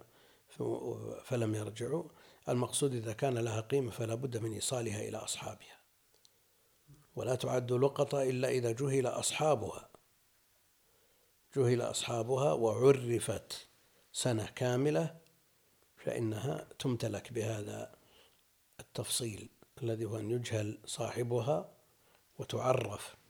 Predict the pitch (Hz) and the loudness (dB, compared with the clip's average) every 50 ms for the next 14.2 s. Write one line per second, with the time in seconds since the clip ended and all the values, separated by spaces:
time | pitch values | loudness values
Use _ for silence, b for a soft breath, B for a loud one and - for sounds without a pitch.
0 | _ _ b b b b b b b _ - 139 151 151 151 139 131 127 - - | _ _ b b b b b b b _ 0 2 4 6 6 4 4 2 0 0
1 | 123 117 104 - 123 113 117 117 117 107 - - 123 110 104 104 - - - - | -2 -2 0 -2 -2 -2 -2 -2 -2 -4 -4 -4 -6 -4 -4 -4 -6 -8 -12 -18
2 | - - - _ _ _ _ _ _ - - 127 120 117 113 107 107 110 104 104 | -20 -20 -20 _ _ _ _ _ _ -8 -4 -2 -2 -2 -2 -2 -2 -2 -4 -4
3 | 101 104 113 110 - - - - b b b b b b b b b - 151 139 | -6 -6 -6 -6 -8 -10 -14 -18 b b b b b b b b b -2 0 0
4 | 131 117 - - - 170 151 135 135 127 123 127 131 123 - 139 127 120 117 110 | 0 0 -2 0 2 2 4 4 4 2 2 2 0 0 2 0 2 2 2 0
5 | 113 - - 135 123 117 113 - 120 110 107 107 113 110 - 135 123 113 101 - | -2 -2 -2 -2 -2 -2 -2 -4 -4 -4 -4 -4 -4 -2 -2 -2 -2 -2 -4 -6
6 | - 113 113 123 131 123 - - 120 107 117 120 120 117 107 - 107 110 110 117 | -8 -4 -2 -2 -2 0 0 -2 0 0 -2 -2 -4 -4 -6 -4 -4 -4 -4 -4
7 | 113 110 - - 117 117 120 135 151 165 - b b b b b b b b b | -4 -4 -4 -4 -4 -2 -2 -2 -2 -4 -6 b b b b b b b b b
8 | - - 135 123 117 113 104 95 117 117 - - 139 120 113 110 110 107 104 104 | -4 0 0 0 2 0 -2 -2 -2 -2 -2 -2 -2 -2 -2 -2 -4 -8 -8 -4
9 | 123 123 120 110 - 117 110 110 - - 117 - 123 107 107 104 - - 127 120 | -2 -2 -2 -2 -4 -6 -8 -8 -10 -10 -10 -8 -6 -6 -6 -8 -6 -4 -2 -2
10 | 123 135 156 170 - - - b b b b b b b b b b b b _ | 0 0 -2 -2 -4 -8 -16 b b b b b b b b b b b b _
11 | _ - - 131 131 - - - 151 156 170 180 - - 165 151 143 139 135 - | _ -2 0 2 2 0 0 2 4 4 6 4 4 4 4 4 4 4 2 0
12 | - 127 123 120 120 123 - - 127 123 135 151 151 139 147 127 - 131 123 127 | -2 -2 -2 -2 -2 -4 -4 -2 2 4 6 6 6 4 2 2 2 2 2 2
13 | 156 165 170 160 160 160 160 - 131 131 131 131 131 131 135 135 135 127 127 127 | 2 2 2 2 2 2 4 4 4 4 4 4 2 0 0 0 0 0 0 0
14 | 127 139 - | -2 -2 -4